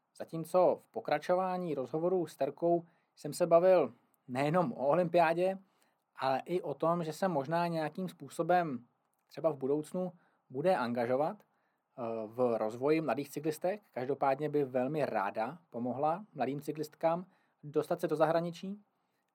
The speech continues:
A s Tomášem jsem se bavil, no, to uvidíte v tom dalším díle.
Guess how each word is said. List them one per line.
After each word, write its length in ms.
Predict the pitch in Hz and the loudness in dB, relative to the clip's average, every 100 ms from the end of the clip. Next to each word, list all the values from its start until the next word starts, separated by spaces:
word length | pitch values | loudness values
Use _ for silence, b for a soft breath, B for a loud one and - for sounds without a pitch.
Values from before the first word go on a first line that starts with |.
| _ | _
A 400 | - 127 120 123 | -4 -2 -2 -4
s 120 | 117 - | -10 -6
Tomášem 520 | 147 165 175 - 185 | -2 0 0 -2 -4
jsem 180 | 202 185 | -4 -4
se 140 | 202 | 0
bavil, 540 | 185 180 190 190 190 - _ - | 2 4 6 4 2 -4 _ -4
no, 240 | 175 160 - _ _ | 0 0 -2 _ _
to 160 | 156 | 0
uvidíte 480 | 156 156 151 - 143 143 _ _ _ | 2 2 -2 2 2 0 _ _ _
v 120 | _ | _
tom 220 | 143 135 | -2 0
dalším 380 | 123 120 - 135 | 2 2 0 -6
díle. 240 | 117 110 | -4 -6